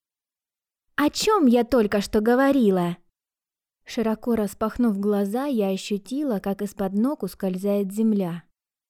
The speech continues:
Но Аня вовремя шепнула на ухо правильный ответ, спасая от громкого позора. «Что же?»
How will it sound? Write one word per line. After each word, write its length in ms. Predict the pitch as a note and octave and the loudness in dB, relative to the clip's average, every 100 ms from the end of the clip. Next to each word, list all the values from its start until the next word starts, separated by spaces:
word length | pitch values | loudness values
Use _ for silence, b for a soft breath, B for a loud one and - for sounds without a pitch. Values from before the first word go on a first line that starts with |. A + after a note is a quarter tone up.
| _ _ _ _ _ - | _ _ _ _ _ 0
Но 240 | A3 A3 | 0 0
Аня 340 | C4 D#4 C#4+ G#3+ | -2 0 2 2
вовремя 440 | A#3 C4+ C4 B3+ | 0 0 0 0
шепнула 520 | B3 C4+ C#4 D4+ A#3+ | 0 -2 -2 0 2
на 180 | G3 G3 | 2 0
ухо 260 | A3+ A#3 A3 | 0 -2 -2
правильный 560 | A3 A3 G#3+ A3 A3+ | 0 0 2 2 0
ответ, 520 | A#3 G#3+ F#3+ E3+ - _ | -2 -4 -6 -8 -12 _
спасая 680 | - - F#3+ - G#3 A#3 G3+ | -20 -8 -6 -6 -4 -2 -2
от 80 | F#3 | -2
громкого 520 | F#3+ F#3+ G3+ G3 F#3 | -2 0 0 -2 -2
позора. 600 | F#3 F#3+ F3+ F3 E3 E3 - _ _ _ _ _ _ _ _ _ _ _ _ _ | -2 -2 -2 -4 -6 -8 -16 _ _ _ _ _ _ _ _ _ _ _ _ _
«Что 440 | - - G4+ D4 | -16 -2 2 2
же?» 320 | G#3 G#3 F#3+ | 2 0 0